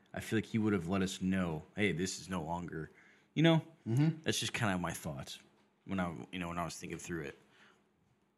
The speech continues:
Speaker 1: 'Cause I feel like there's no direct evidence in the Bible of, of God going, "You know what? That was only for the apostles,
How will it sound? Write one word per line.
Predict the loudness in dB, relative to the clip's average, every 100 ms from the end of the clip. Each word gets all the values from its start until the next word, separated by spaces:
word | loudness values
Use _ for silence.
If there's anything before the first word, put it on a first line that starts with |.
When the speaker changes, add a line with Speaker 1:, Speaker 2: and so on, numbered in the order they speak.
| _ -4
Speaker 1:
'Cause | -2
I |
feel | 2 2
like |
there's | 2 0
no | 0
direct | 2 2 2 0
evidence | -2 0 -2 -4 -6 -12 -8
in | -6
the | 0
Bible | 2 2 2 -2
of, | -4 -6
of | -4 -4 -6 -8
God | -2 0 0
going, | -4 -4
"You | -2
know | 2
what? | 2 2
That | 0 0
was | -2 -4
only | -4 -4
for | -2 -2
the | -4
apostles, | -4 -6 -6 -10 -14